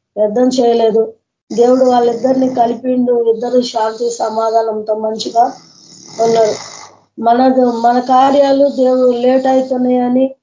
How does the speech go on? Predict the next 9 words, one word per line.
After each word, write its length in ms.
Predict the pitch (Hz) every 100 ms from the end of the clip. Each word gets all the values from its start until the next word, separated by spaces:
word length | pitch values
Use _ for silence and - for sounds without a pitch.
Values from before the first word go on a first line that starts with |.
| _ _ -
మనం 360 | 240 247 247 247
దేవుని 340 | 254 262 262
మీద, 340 | 254 247 247 240
దేవుని 300 | 240 262 254
దగ్గర 280 | 247 247
విచారణ 600 | 240 240 233 254 254 262 254
చేయకుండా 500 | 254 247 247 240 247
మన 240 | 240 240
మనుషులను 840 | 240 233 240 - 269 254 247 262 277